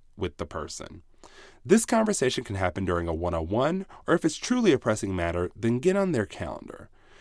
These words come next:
Use the email or emails you sent in step one to help shed light on the situation and even forward them to your boss if necessary. One quick note,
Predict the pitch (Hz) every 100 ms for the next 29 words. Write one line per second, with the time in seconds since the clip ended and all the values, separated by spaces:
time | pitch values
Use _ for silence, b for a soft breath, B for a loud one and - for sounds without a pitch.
0 | b b 170 156 - - 156 170 175 196
1 | 113 - 117 131 131 143 104 - 123 160
2 | - 92 - 104 - 110 135 175 - 95
3 | 117 107 - 113 92 98 113 143 110 85
4 | 110 - 87 92 - 160 180 117 - 185
5 | 202 202 175 156 160 160 139 113 107 107
6 | 90 85 104 90 - 82 92 87 - 82
7 | - - - - - - B B B B
8 | 117 208 214 196 - 110 73 -